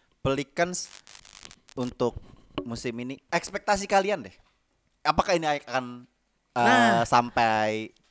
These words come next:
Speaker 2: Nah.
Speaker 1: playoff kah? Atau emang ya All-Star break mereka akan turun lagi gitu
Speaker 2: Ini
Speaker 1: loh?
Speaker 2: take dari gua.
Speaker 1: Hmm.
Speaker 2: Mereka nggak akan jauh di playoffs.
Speaker 1: But they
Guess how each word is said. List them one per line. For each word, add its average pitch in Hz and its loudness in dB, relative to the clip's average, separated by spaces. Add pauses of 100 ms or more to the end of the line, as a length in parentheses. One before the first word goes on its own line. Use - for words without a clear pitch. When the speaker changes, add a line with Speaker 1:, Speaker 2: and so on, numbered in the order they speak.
(120)
Speaker 2:
Nah. 190 6
Speaker 1:
playoff 170 4
kah? 196 -2
Atau 131 0
emang 127 0 (320)
ya 123 2 (280)
All-Star 131 4
break 127 0
mereka 127 0
akan 123 4
turun 120 4
lagi 156 0
gitu 113 -6
Speaker 2:
Ini 170 4
Speaker 1:
loh? 190 2
Speaker 2:
take 190 6
dari 143 8
gua. 120 4 (500)
Speaker 1:
Hmm. 101 -14 (160)
Speaker 2:
Mereka 143 6
nggak 139 6
akan 123 2
jauh 123 6
di 117 0
playoffs. - -4 (500)
Speaker 1:
But 113 -2
they 131 0